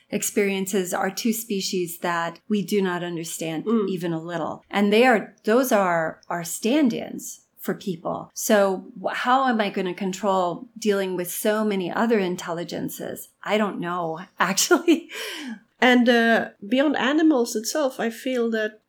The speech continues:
Speaker 2: in fantasy, nature often takes a greater space than in science fiction. I mean, sometimes science fiction takes place on space stations and, uh,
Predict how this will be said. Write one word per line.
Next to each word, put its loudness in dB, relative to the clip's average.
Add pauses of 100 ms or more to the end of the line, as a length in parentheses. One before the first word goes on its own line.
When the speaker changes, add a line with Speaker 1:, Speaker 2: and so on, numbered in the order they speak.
Speaker 2:
in 2
fantasy, 0
nature 0
often -2
takes -6 (220)
a -4
greater 0
space -4
than -6
in -6
science -6
fiction. -2
I 2
mean, 4
sometimes 2
science 0
fiction -8
takes -6
place -8
on -16
space -2
stations -4
and, -6
uh, -6